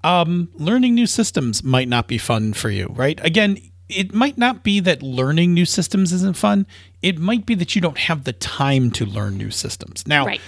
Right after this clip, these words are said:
Speaker 1: some people will just not like learning new systems. Like, I've played this, I've played this particular role-playing game since I was in high school, and I just like playing this game.
Speaker 2: Mm-hmm.
Speaker 1: Other people would be like, "I would love to play that game, but your six hundred page rule book terrifies me.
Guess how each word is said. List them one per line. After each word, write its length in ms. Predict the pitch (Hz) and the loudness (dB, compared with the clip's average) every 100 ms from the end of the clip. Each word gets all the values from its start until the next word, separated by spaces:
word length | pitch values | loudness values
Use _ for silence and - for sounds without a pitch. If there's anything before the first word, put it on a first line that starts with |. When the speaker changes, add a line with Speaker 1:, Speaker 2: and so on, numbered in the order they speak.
| - - - | -18 -20 -10
Speaker 1:
some 300 | - 254 247 | -4 -4 -2
people 280 | 240 233 | -4 -2
will 160 | 175 160 | -2 -2
just 220 | 147 143 | -2 -2
not 380 | 143 139 156 143 | 0 0 0 -2
like 260 | 135 131 120 | 0 0 -2
learning 320 | 120 117 113 | -2 0 -2
new 100 | 107 | -4
systems. 540 | - 107 - - - | -6 -8 -8 -12 -12
Like, 180 | - - | -12 -8
I've 220 | - - | -6 -4
played 240 | - 185 165 | 2 4 4
this, 200 | 175 - | 0 0
I've 160 | 143 - | -2 0
played 280 | 175 151 117 | -2 -2 0
this 240 | 160 214 | 0 0
particular 520 | - 226 214 208 185 | -4 -2 -2 -2 -2
role-playing 440 | 165 170 175 170 151 | 0 -2 0 0 2
game 340 | 160 156 151 - - - - | 2 2 0 -2 -12 -20 -16
since 260 | - 147 123 | -8 -4 0
I 100 | 127 | 2
was 160 | 120 | 2
in 60 | 120 | 0
high 180 | 110 214 | 2 0
school, 340 | - 220 196 | 0 2 2
and 80 | 156 | 2
I 60 | 131 | 0
just 400 | 117 151 143 - | 2 2 2 0
like 220 | 135 - | -2 -2
playing 320 | - 120 110 | -2 0 0
this 180 | 104 - | -4 -6
game. 260 | - - - - - | -8 -10 -14 -18 -4
Speaker 2:
Mm-hmm. 260 | 240 202 285 | -2 2 0
Speaker 1:
Other 240 | - 240 285 | 0 0 0
people 340 | - 208 196 | 0 0 2
would 140 | 170 147 | 0 2
be 140 | 160 | 0
like, 320 | 143 143 - - - | 2 0 -2 -10 -4
"I 180 | 156 202 | 0 0
would 200 | 208 180 | 0 0
love 280 | 165 185 - | 0 0 -2
to 120 | 180 | -4
play 240 | - 196 190 | 0 0 2
that 200 | 147 - | 0 0
game, 360 | 147 131 127 - - - - - | -2 -2 -4 -10 -20 -20 -8 0
but 280 | 160 151 - | 0 0 -6
your 380 | 143 160 160 151 | -2 0 2 2
six 260 | - - | 0 2
hundred 300 | 165 156 151 | 2 0 0
page 280 | - 143 - | 0 -2 -2
rule 140 | 143 | -2
book 220 | 131 123 - | -2 -4 -4
terrifies 720 | - 196 170 - 139 127 123 | -2 2 0 2 0 0 -2
me. 300 | 131 127 120 | -2 -2 -4